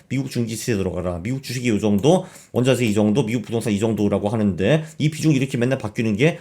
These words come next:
장난 아닐 것 같습니다. 그래서 저는 절대로 사용할 전략은 아닌데 근데 얘가 이번, 에, 오-, 올해 들어서 수익이 상당히 좋은 편입니다.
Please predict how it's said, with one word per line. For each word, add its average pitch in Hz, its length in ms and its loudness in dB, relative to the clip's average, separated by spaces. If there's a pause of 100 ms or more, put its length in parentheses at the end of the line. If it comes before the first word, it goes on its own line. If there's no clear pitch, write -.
장난 123 300 0
아닐 117 180 0
것 107 100 -2
같습니다. 87 520 -6
그래서 123 180 -6
저는 131 220 0
절대로 147 400 0
사용할 160 280 4
전략은 123 300 2
아닌데 98 500 2 (160)
근데 107 140 -2
얘가 143 500 4
이번, 135 460 2
에, 104 60 2 (100)
오-, - 240 -2
올해 139 160 4
들어서 120 480 2 (120)
수익이 160 240 0
상당히 156 520 2 (120)
좋은 139 280 0
편입니다. 87 880 -4